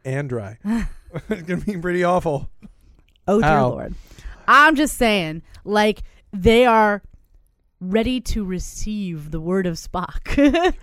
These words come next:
Speaker 2: <laughs> And, like, he's clear that he is, you know, providing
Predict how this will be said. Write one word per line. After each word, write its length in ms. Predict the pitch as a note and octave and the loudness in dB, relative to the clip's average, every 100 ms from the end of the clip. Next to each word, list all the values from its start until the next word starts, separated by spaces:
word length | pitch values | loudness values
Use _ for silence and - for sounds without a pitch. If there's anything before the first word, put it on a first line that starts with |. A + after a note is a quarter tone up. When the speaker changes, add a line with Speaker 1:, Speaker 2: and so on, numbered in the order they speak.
| - | -16
Speaker 2:
<laughs> 200 | - - | -8 0
And, 200 | B3 A#3 | 2 6
like, 360 | A#3+ A3+ A3+ - | 6 6 2 -2
he's 320 | A#3 A#3+ A#3+ | 0 2 2
clear 460 | - A#3+ B3 B3 | 2 4 4 4
that 100 | G3+ F#3 | 2 0
he 260 | A3 G#3+ | 0 2
is, 260 | G#3 F#3+ F3+ - | 2 0 -6 -8
you 160 | G#3+ G#3 | -2 0
know, 320 | F3+ E3+ F3 - _ | 2 2 -2 -8 _
providing 920 | - A3 E3 G3 G3 G#3+ F3+ E3 E3+ | 4 4 4 4 4 4 0 -6 -10